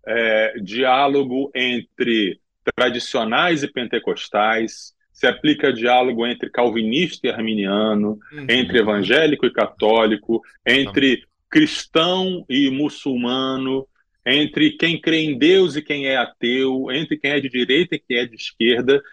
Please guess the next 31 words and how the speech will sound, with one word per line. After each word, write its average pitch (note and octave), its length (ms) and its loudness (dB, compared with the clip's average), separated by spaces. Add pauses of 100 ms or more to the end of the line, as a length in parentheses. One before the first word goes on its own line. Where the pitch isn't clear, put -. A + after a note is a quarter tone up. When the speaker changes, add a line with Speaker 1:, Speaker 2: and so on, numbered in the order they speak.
(280)
Speaker 1:
que E3 180 6
é F3 80 4
o G3 80 2
seguinte F3+ 460 -4
princípio: F3 800 -6 (500)
falando C#3 840 2
a A#2+ 140 2
verdade A2+ 840 0 (200)
em A3 200 0
amor. B2 400 -4 (580)
Speaker 2:
Uhum. E2+ 520 -14
Speaker 1:
Né? C3 400 -2 (180)
Esse G#3 360 2
versículo E3 680 -2
que - 120 -14
tá B2+ 120 0
lá A2+ 180 2
em G#2 100 -2
Efésios, A2+ 800 0 (280)
ele, F3 560 4
ele D3+ 240 2
é E3+ 80 4
um F3+ 320 0 (340)
uma A3 240 4
das F3+ 320 4
bússolas C3+ 720 0
do C3+ 100 0
nosso C3+ 340 -4
projeto G#2 640 0
Somos F#2+ 440 -4
Um D#2 160 -10